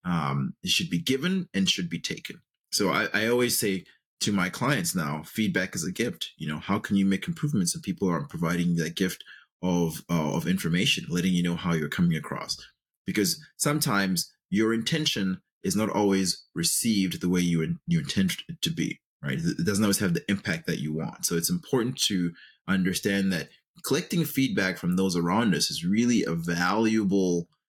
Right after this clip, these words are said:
uh, experience, and, and learning to, to take that well and to make the necessary adjustments.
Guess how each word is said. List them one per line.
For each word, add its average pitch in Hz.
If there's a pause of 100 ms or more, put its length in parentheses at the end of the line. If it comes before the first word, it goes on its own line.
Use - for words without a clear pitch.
(100)
uh, 90
experience, - (340)
and, 92
and 87
learning 117
to, 92
to 87
take 135
that 95
well 92
and 87
to 90
make 95
the 87
necessary 85
adjustments. -